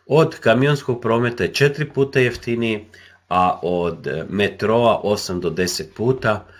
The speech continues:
a od, e, moderne magnetske željeznice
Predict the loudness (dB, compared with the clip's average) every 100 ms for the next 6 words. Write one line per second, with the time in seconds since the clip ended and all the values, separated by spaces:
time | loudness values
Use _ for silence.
0 | -20 _ -2 4 4 4 0 -4 -16 -18
1 | -20 -12 -8 -4 2 4 4 0 0 0
2 | 0 -2 -4 2 2 4 0 -4 -6 -4
3 | -2 0 -2 -2 -4 -4 -2 -2